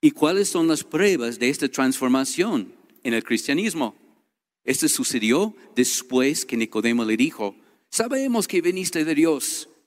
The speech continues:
tratando de ganar su confianza, confianza. Y, y después de, "Pero en pocas palabras, ¿qué es lo que realmente quieres enseñarnos?"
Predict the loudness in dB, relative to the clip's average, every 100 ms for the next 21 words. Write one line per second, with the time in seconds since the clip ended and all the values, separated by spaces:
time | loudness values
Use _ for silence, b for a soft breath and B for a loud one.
0 | _ _ _ -8 -6 -4 -2 0 0 0
1 | -2 -2 -4 -6 -8 -4 -4 -4 -8 -12
2 | -16 _ _ -6 -4 -2 -4 -4 -6 -8
3 | _ _ _ _ B B B 0 0 0
4 | 0 2 0 0 -6 -8 b b b -8
5 | 0 2 2 2 0 -2 -4 -2 -2 -2
6 | -4 -6 -12 _ _ _ _ _ _ _
7 | _ _ -6 0 2 2 -2 -4 -6 -6
8 | -8 -4 -2 2 2 2 0 -4 -8 -6
9 | -6 -6 -10 -10 -12 _ -12 -10 -8 -8
10 | -10 -14 -16 -18 -10 -4 -4